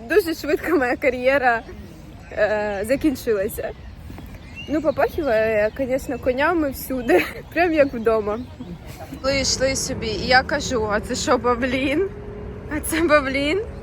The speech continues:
Ну, прикол. Павлін. Павлін, привіт!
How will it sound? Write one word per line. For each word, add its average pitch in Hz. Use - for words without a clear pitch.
Ну, 262
прикол. 240
Павлін. 254
Павлін, 320
привіт! 349